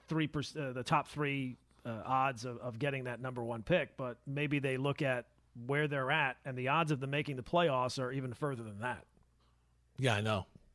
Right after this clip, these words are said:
Speaker 2: I know, and it just, it just, and they were closer before the, <laughs> before Kyrie got there.
Speaker 1: Oof.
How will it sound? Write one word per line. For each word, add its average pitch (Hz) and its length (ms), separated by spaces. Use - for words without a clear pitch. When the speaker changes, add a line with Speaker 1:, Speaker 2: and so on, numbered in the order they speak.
Speaker 2:
I 104 80
know, 95 260
and 147 160
it 135 80
just, - 280
it 151 140
just, 160 240
and 160 100
they 247 120
were 233 160
closer 226 440
before 196 360
the, 214 80
<laughs> - 560
before - 360
Kyrie 220 400
got 294 260
there. 95 200
Speaker 1:
Oof. - 260